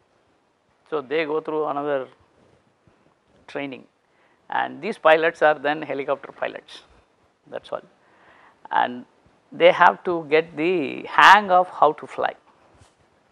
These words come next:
okay, because his hands, his legs, everything is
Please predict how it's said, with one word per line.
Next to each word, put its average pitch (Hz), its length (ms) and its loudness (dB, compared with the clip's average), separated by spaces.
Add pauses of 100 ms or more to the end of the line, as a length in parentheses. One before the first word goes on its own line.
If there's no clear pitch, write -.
(340)
okay, - 260 -18
because 139 300 -8 (200)
his - 200 -14
hands, 175 520 2 (420)
his 123 160 -12
legs, 160 340 2 (1120)
everything 160 400 -4
is 151 140 -12